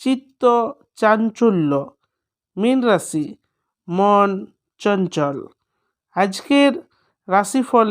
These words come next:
এই পর্যন্ত। আগামীকাল আবার উপস্থিত হব আগামীকালের রাশিফলের আলোচনা নিয়ে।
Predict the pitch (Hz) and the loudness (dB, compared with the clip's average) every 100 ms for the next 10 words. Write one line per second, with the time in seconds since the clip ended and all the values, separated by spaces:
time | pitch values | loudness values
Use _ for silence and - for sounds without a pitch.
0 | - 208 247 240 254 196 226 214 185 175 | -2 0 0 2 0 0 0 0 0 2
1 | 165 156 _ _ _ _ - 175 196 233 | 2 0 _ _ _ _ -6 -2 0 0
2 | 254 247 240 226 220 233 226 208 240 240 | 0 2 4 4 4 2 0 -2 -6 -4
3 | 269 254 - 196 185 165 175 185 196 208 | -4 -2 0 2 2 2 2 2 0 0
4 | 202 196 196 185 175 170 202 185 190 185 | 0 0 2 2 2 0 -4 -2 0 0
5 | 165 156 160 151 143 147 143 143 139 | 0 0 -2 -4 -6 -6 -6 -6 -8